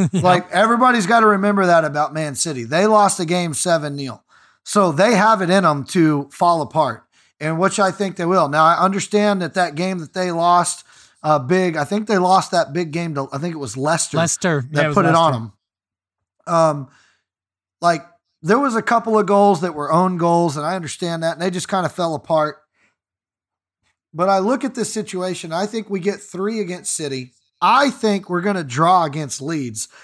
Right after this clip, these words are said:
Speaker 2: 'cause I think Leeds are playing fucking phenomenal football right now. And I think Patrick Bamford is a fucking handful to deal with.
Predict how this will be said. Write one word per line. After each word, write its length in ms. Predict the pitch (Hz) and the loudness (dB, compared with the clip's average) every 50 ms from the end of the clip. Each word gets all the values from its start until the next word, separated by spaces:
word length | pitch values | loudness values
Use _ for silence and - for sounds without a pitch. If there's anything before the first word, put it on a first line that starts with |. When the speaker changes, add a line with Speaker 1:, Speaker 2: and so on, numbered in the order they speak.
| - _ _ - | -20 _ _ -14
Speaker 2:
'cause 140 | 165 - | -6 0
I 140 | 226 247 294 | 0 2 2
think 220 | 285 240 185 147 143 | 2 2 0 0 -2
Leeds 460 | 147 160 185 202 202 185 165 127 147 | -2 0 2 2 2 2 -2 -2 -4
are 80 | 143 | -6
playing 480 | 117 _ - 180 175 165 151 139 127 117 | -6 _ -8 -6 -6 -4 -4 -6 -8 -12
fucking 440 | - - - 180 170 165 - 151 127 | -14 -8 -4 -4 -4 -4 -6 -10 -10
phenomenal 600 | 107 143 135 127 131 147 156 160 151 143 135 123 | -10 -10 -10 -6 -4 -2 0 0 -2 -2 -8 -10
football 420 | 107 - 151 143 - 131 123 117 110 | -10 -10 -12 -12 -10 -8 -8 -8 -8
right 200 | 107 - - 117 | -8 -10 -12 -16
now. 240 | 117 107 - - _ _ - - - - _ _ - | -20 -20 -20 -20 _ _ -20 -20 -20 -20 _ _ -8
And 340 | 175 165 165 165 160 160 160 - | -4 -2 0 0 0 0 -2 0
I 140 | 160 175 190 | 0 0 0
think 260 | 185 202 180 - - | 0 -4 -6 -6 -2
Patrick 420 | - 185 196 190 - 190 170 139 | 0 2 2 2 0 -6 -12 -6
Bamford 520 | 131 175 180 185 185 165 - 185 180 170 170 | -4 -2 -2 -2 -4 -6 -4 -4 -4 -4 -4
is 320 | 143 147 147 147 131 123 | -6 -6 -4 -4 -6 -8
a 100 | 143 139 | -10 -12
fucking 360 | 123 - 175 165 156 - 143 131 | -12 -10 -8 -10 -8 -8 -10 -10
handful 420 | 131 165 165 170 143 147 185 175 | -8 -8 -10 -10 -10 -8 -8 -8
to 80 | 156 147 | -8 -6
deal 240 | 139 165 180 180 | -4 -2 -2 0
with. 400 | 180 180 180 175 180 175 180 _ | 0 0 0 0 0 -2 -4 _